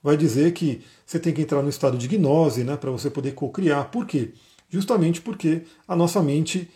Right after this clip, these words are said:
muitas vezes joga contra a gente. Aliás, pra quem viu a última live que eu fiz, foi desse livro aqui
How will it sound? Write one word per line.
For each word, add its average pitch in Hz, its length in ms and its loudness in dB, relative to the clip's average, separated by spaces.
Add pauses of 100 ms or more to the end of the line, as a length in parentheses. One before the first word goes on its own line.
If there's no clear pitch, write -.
(120)
muitas 185 340 2
vezes 151 240 2
joga 139 280 0
contra 190 400 -2
a 220 40 2
gente. 135 360 -4 (360)
Aliás, 196 300 4
pra 202 120 0
quem 254 200 -2
viu 202 140 4
a 165 40 6
última 165 300 2
live 131 180 0
que - 80 -8
eu 202 60 -2
fiz, 196 340 -4 (260)
foi 160 200 0
desse 180 360 0
livro 151 300 2
aqui 185 340 -6